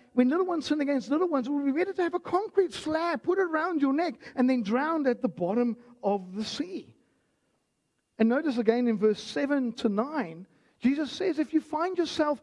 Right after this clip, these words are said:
sinning against the little one, i-, i-, it's better that you go and cut off those sinning body members. Go cut off your arms, cut off your feet, cut off your, cut off your hands. Do,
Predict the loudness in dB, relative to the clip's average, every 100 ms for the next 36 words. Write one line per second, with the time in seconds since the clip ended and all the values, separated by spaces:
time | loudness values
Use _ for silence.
0 | -10 -6 0 2 2 2 2 0 -2 -2
1 | 0 2 2 0 -2 -4 -10 -10 -4 -2
2 | -2 0 0 0 0 2 2 0 0 0
3 | -4 _ -2 0 2 0 0 0 0 -2
4 | -4 -2 0 -2 -4 -8 -2 0 2 4
5 | 2 0 -2 -4 -8 -4 -4 -4 -2 0
6 | 0 -2 0 2 2 0 -2 -2 -2 -4
7 | -4 0 2 2 -2 -2 -4 -6 -6 -10
8 | _ 0 0 0 0 0 -2 -6 -20 -20
9 | -20 2 4 6 4 -2 -4